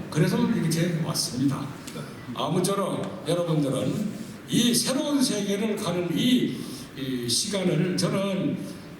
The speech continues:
성경에서 창조주 하나님께서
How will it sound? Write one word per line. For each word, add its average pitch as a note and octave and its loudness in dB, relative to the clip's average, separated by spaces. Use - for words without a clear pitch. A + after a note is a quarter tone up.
성경에서 G3 2
창조주 A3 2
하나님께서 F3 2